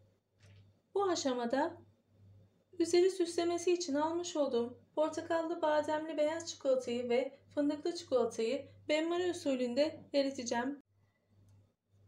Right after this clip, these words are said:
Benmari usulünü kısaca anlatmak istiyorum. Sıcak suyun üstüne kaseye koymuş olduğumuz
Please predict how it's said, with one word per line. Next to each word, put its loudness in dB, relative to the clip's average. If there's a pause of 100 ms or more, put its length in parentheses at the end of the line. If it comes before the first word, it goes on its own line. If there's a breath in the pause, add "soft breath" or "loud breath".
(680)
Benmari -4
usulünü -4
kısaca -2
anlatmak -2
istiyorum. -4 (460)
Sıcak 2
suyun 0
üstüne -4 (680)
kaseye 0
koymuş -2
olduğumuz -2